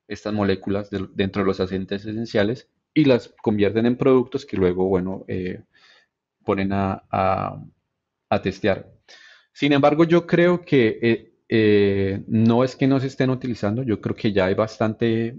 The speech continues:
hay una evidencia importante en varios productos, en aceites esenciales, hay buena investigación.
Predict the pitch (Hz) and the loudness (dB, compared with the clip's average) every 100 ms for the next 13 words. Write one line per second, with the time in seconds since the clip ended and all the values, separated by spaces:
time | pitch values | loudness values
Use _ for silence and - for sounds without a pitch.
0 | - - 107 117 117 _ _ - 120 113 | -8 -2 0 -2 -4 _ _ -2 0 2
1 | 120 113 113 107 101 98 120 123 127 107 | 0 0 2 4 2 0 0 0 -2 0
2 | 95 - 110 120 175 117 98 107 - 104 | 0 0 -2 -2 -4 0 0 -2 -2 0
3 | 101 104 156 170 - 107 98 95 98 107 | 0 -2 -6 -6 -10 -6 -4 -2 -2 -4
4 | 107 101 98 98 127 110 101 101 107 110 | -4 -2 0 -2 -2 -4 -4 -2 0 0
5 | 110 - 101 90 107 143 | -4 -6 -4 -4 -4 -6